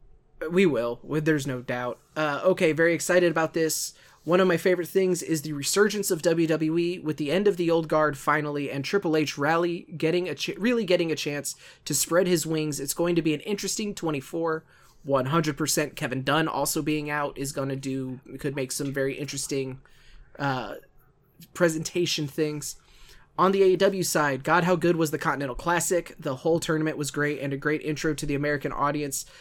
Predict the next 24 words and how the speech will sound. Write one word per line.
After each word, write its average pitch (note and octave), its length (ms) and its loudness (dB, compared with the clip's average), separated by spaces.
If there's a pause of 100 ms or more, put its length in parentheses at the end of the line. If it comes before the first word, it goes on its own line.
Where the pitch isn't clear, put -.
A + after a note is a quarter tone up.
(200)
Having E3+ 320 4
the C#3+ 100 -4
king, F#3 440 -4
the C#3+ 380 -2 (140)
king A3+ 360 2 (400)
of F#3+ 160 2
the E3+ 100 4
bums, E3 400 4
Eddie E3+ 200 2
Kingston, E3 580 -4
makes D3+ 240 -4
so F#3 220 4
much F#3 180 0
sense, D#3 420 -2 (280)
especially D#3+ 480 0
given D#3 260 0
his D3 180 0
history D#3+ 380 0
of C3+ 140 -2
studying D#3 480 2
All C#3 160 0
Japan D3 400 -4
Pro D3 160 -4
Wrestling. C#3+ 560 -4